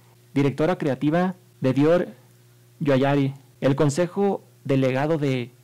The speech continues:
Berluri y presidente Loro Piatra, Anthony Arnault, y hasta la actriz tailandesa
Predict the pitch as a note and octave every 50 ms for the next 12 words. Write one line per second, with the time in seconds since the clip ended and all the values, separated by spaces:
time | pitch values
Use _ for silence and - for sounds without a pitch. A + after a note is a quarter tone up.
0 | _ _ - - A#2 C3 C3+ C3+ C#3 C#3+ D#3+ F3+ F#3+ G#3 G#3+ - - D3 - C#3+
1 | C3 - - C#3 C#3 D#3 D3+ C#3+ F3 F#3 F#3+ G3+ - - _ _ _ - D#3 C3+
2 | C#3 D3 D#3 D#3 D3+ - D#3 D#3 D#3 - F3+ F#3+ G#3 G3 - - _ _ _ _
3 | _ _ _ _ _ _ _ _ - C3 C3+ C3+ C#3 C#3+ D3 D3 E3+ F#3 G3 F3+
4 | - _ _ _ _ _ _ _ _ - B2+ A#2+ B2+ C3 C3 C3+ C3+ C3 C3+ -
5 | - - - C#3+ D3+ D3+ D3 C#3+ D#3 C#3+ C3+ C3+ - D#3 D#3 E3+ E3 - G3+ F3+
6 | D#3 C#3 B2+ B2 C#3+ D#3+ D#3 - G3 G3+ G#3+ G3